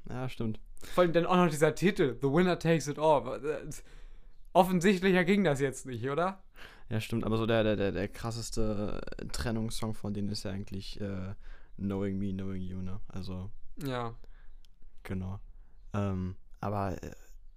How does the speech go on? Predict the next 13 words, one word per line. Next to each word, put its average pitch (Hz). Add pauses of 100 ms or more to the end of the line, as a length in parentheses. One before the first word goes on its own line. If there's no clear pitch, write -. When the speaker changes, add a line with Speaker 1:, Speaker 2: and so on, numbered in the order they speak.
Speaker 1:
da -
um 104
abba 110
ranken 113
sich 110
ja 107
auch 104
so 107
viele 110 (420)
Mythen 117
und, 107
äh, 110
Sagen. 110